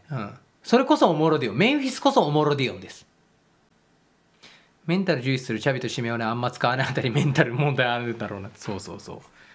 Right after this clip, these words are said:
まあ、デスノもそうだよね。気は利いてるけど、やっぱり、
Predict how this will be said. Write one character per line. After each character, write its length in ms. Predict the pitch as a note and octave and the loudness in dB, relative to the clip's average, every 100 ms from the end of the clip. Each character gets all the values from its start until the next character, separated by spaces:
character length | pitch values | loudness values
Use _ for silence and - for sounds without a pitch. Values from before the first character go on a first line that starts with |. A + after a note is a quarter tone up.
| _ _ _ _ - | _ _ _ _ -2
ま 80 | G3 | 2
あ、 20 | |
デ 120 | D#3+ | 2
ス 80 | - | 4
ノ 60 | |
も 80 | D#3 | 2
そ 120 | D#3 B2 | 2 0
う 20 | |
だ 60 | |
よ 60 | G#2+ | 0
ね。 160 | G#2 G#2+ | -2 -2
気 140 | A#3+ | 4
は 100 | B3+ | 4
利 240 | B3+ A#3+ A#3 | 4 2 2
い 60 | |
て 100 | A#3+ | 4
る 100 | G#3 | 4
け 120 | A#2+ | 2
ど、 120 | A#2 A#2+ | 0 0
や 80 | |
っ 120 | C3 - | 2 4
ぱ 100 | C#3+ | 2
り、 200 | A2+ | 2